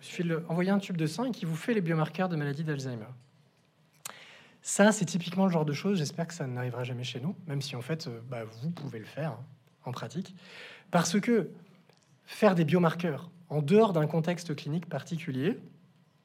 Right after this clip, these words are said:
c'est compliqué. C'est compliqué, pourquoi ? Parce que vous pouvez avoir des biomarqueurs positifs et ne jamais devenir malade. Ce que vous voyez sur la, l'image,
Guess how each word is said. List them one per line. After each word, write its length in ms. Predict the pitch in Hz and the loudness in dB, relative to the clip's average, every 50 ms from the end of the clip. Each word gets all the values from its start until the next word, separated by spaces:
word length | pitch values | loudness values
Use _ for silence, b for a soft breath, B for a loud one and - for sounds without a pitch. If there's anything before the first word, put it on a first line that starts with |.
| _ - B B B B B B B B B B B B B B B B B B B B _ _ | _ -20 B B B B B B B B B B B B B B B B B B B B _ _
c'est 300 | _ - - - - 156 | _ -20 -12 -6 -6 -4
compliqué. 480 | - 226 226 - - 156 - - - - - - _ _ _ _ _ _ _ - | -2 -4 -4 -4 -4 -6 -8 -8 -16 -18 -20 -20 _ _ _ _ _ _ _ -10
C'est 160 | - - 160 | -4 -4 0
compliqué, 380 | - 196 185 175 196 - 294 | 2 2 2 2 0 -2 -2
pourquoi ? 500 | 311 - - 165 - - - - 233 320 - - B B B B B B | -2 -2 -2 -4 -2 -2 -2 0 0 0 -2 -8 B B B B B B
Parce 280 | - 170 170 - - 196 | 0 0 0 0 -2 -2
que 340 | - - 262 302 294 196 - | -2 0 0 0 -2 -2 -4
vous 140 | - 147 143 | -4 -6 -4
pouvez 240 | 143 - 214 262 311 | -2 -2 0 0 2
avoir 180 | 262 180 147 | 2 2 2
des 80 | 127 131 | 2 0
biomarqueurs 520 | 123 - 170 196 196 160 - - 202 196 | -4 -2 0 0 0 0 0 -2 -6 -8
positifs 680 | - - 170 147 135 123 - - - - - - - - - _ _ _ _ _ _ _ _ _ _ _ _ _ _ _ _ - | -6 -4 -4 -4 -4 -6 -10 -14 -18 -20 -20 -20 -20 -20 -20 _ _ _ _ _ _ _ _ _ _ _ _ _ _ _ _ -2
et 60 | 151 | 2
ne 100 | 156 160 | 2 4
jamais 240 | 147 170 175 180 180 | 4 4 4 4 2
devenir 260 | 156 156 147 156 147 | 2 0 -2 -2 -2
malade. 300 | 143 131 123 117 113 - - - - _ _ _ _ _ _ _ _ 202 _ _ b b b b b b b b b b b b b b b b b b b | -2 -4 -6 -8 -12 -14 -18 -20 -20 _ _ _ _ _ _ _ _ _ _ _ b b b b b b b b b b b b b b b b b b b
Ce 160 | - - - | -16 -8 -2
que 80 | 180 196 | 2 4
vous 160 | 180 180 185 | 4 6 8
voyez 200 | 170 170 180 233 | 8 8 8 6
sur 200 | 240 - - 160 | 4 4 2 2
la, 360 | 151 143 139 135 135 135 135 - - - | 2 2 2 0 0 -2 -4 -8 -12 -8
l'image, 520 | 160 151 147 151 156 160 175 180 165 151 | -4 -2 0 2 4 6 6 6 6 4